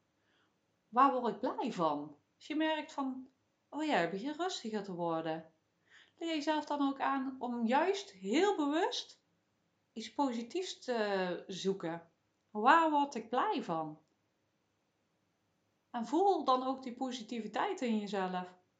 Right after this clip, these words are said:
Want we zijn heel goed in visualiseren. We zijn ontzettend goed in, eh,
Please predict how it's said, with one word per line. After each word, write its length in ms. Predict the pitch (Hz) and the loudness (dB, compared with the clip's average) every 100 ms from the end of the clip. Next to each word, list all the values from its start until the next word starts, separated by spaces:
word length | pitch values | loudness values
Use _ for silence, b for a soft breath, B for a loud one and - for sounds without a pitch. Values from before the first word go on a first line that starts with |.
| _ _ _ _ _ _ _ _ _ _ _ _ _ _ _ _ _ - | _ _ _ _ _ _ _ _ _ _ _ _ _ _ _ _ _ -12
Want 140 | 240 | -6
we 60 | 262 | 2
zijn 180 | 269 | 4
heel 160 | 262 339 | 4 4
goed 160 | 320 269 | 2 0
in 80 | |
visualiseren. 800 | 233 254 254 233 226 247 330 277 | -2 -2 0 0 0 0 -2 -4
We 60 | 220 | -2
zijn 160 | 262 269 | 0 2
ontzettend 420 | 277 415 403 330 | 2 0 0 -2
goed 240 | - 359 | -2 -2
in, 340 | - 269 254 - | 0 0 0 0
eh, 460 | 240 226 226 214 | 4 6 6 2